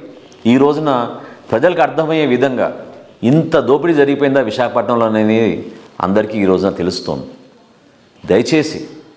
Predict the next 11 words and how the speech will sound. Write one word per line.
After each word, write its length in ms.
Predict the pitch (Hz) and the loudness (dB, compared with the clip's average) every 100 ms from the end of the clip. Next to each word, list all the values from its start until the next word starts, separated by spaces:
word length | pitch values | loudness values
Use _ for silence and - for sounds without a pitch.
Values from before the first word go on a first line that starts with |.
| _ _ _ - | _ _ _ -6
నిజంగా 360 | 82 107 151 156 | 0 2 2 0
మీలో 220 | 139 131 | -2 -4
చిత్తశుద్ధి 480 | 117 107 110 104 92 | -4 -6 -2 0 0
ఉంటే 240 | 87 90 82 78 - - - - 85 | 2 2 2 0 -10 -18 -20 -12 -2
యువతలో 480 | 92 143 160 165 151 | 2 2 2 0 2
మీరు 260 | 135 120 98 92 | 0 2 0 0
నాయకత్వాన్ని 580 | 95 120 143 143 123 98 | -2 0 -2 -2 -2 -2
పెంచండి. 500 | 92 95 98 67 - - - _ _ _ _ _ _ _ _ - | -2 -2 -4 -6 -12 -20 -20 _ _ _ _ _ _ _ _ -6
చెరో 220 | - 117 139 | -2 2 2
జిల్లా 220 | 131 139 | 2 0
పంచుకున్నారు, 540 | 131 127 - 127 127 | 0 -4 -4 -2 -2